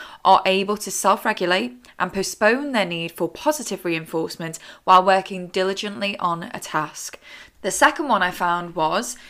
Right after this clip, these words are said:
"In psychology, grit is a positive, non-cognitive trait based on an individual's perseverance or effort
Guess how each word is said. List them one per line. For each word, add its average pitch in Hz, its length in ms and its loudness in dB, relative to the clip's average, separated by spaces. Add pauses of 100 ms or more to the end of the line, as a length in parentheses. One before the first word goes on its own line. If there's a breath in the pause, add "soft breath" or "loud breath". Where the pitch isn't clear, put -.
(180 loud breath)
"In 330 140 0
psychology, 202 720 2
grit 285 460 -2
is 214 140 -2
a 208 60 0
positive, 311 640 -4
non-cognitive 208 1300 0
trait - 640 -4 (340 loud breath)
based 247 320 2
on 226 120 2
an 214 120 0
individual's 185 540 -4
perseverance 180 640 -4
or 165 160 -4
effort 214 380 -2